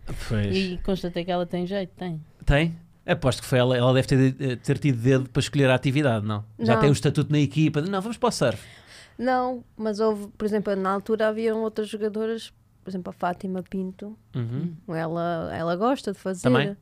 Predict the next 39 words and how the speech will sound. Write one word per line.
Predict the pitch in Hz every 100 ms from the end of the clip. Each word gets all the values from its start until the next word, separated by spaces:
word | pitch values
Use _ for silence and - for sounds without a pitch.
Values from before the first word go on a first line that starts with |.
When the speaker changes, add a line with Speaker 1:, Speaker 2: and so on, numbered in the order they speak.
| _
Speaker 3:
Sim. | - 220 214 170 - -
Speaker 2:
Fátima | - 190 185 180
gosta. | 175 160 _ _ -
Speaker 3:
E | 175 175
quando | 170 175 180
disseram | 180 190 180
que | 180
era | 185
o | 180
surf, | 190 180
ela | 180 180
ficou | 170 185 175
co-, | - -
super | - 180 185
contente. | 190 190 185 185 175 - _ _ -
Mas | 175 190
ela | 208 220 226
faz, | - 208 190 - -
faz | 247 233
não, | 202 170 165 - - - -
vai | 277
muitas | 277 226 196
vezes | 156 -
fazer. | - 170 165 151 - - -
Speaker 2:
Mas | 220 220
imagina, | 233 233 220
nesse | 226 -
dia, | 214 240
quando | 226 226 233
eu | 254
percebi | - - 240
que | 226
ela | 233
era | 233
mesmo | 226 220
feita | - 214 208
para | 202
o | 190
surf, | - 196